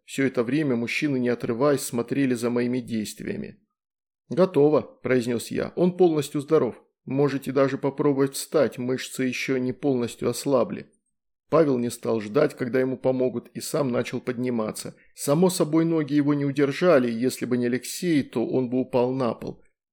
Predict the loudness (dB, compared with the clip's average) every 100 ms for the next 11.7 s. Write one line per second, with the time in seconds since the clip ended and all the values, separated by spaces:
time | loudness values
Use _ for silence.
0 | _ -2 -2 -2 0 0 2 2 4 2
1 | 2 -2 0 0 0 -4 -4 -2 -4 -8
2 | -6 -4 -4 0 2 4 2 -4 -2 -2
3 | -2 -6 -10 -10 -14 _ _ _ _ _
4 | _ _ _ _ _ 2 8 10 10 8
5 | 2 -2 2 2 2 -2 -12 _ _ _
6 | 0 2 2 2 -2 -4 -4 -6 0 0
7 | 0 -2 -2 -2 -4 -6 -12 -18 _ _
8 | _ _ _ _ 0 2 2 0 0 0
9 | 0 0 -2 -6 _ -8 -4 -2 -2 0
10 | 0 0 -4 _ -8 -6 -4 0 0 0
11 | -6 -8 -4 -4 -4 -8